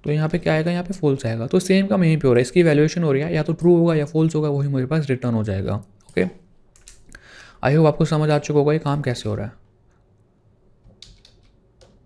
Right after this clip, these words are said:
तो मैं इस लाइन को हटा देता हूँ और I hope आपको समझ आ चुका होगा ये काम हो कैसे रहा है।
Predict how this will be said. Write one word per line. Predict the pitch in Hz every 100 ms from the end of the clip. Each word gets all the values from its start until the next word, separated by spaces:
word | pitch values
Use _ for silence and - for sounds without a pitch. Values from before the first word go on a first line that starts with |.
| _ _ _ _
तो | -
मैं | 143
इस | 139
लाइन | 143 143
को |
हटा | 139 135 131
देता | 135 160
हूँ | 226 - - - -
और | 131 123 113 - - - _ - - - -
I |
hope | 147 175
आपको | 170
समझ | 196 165 165
आ | 160
चुका | 160 151
होगा | 170
ये | 180
काम | 156 160
हो | 139
कैसे | 127 113 110
रहा |
है। | 104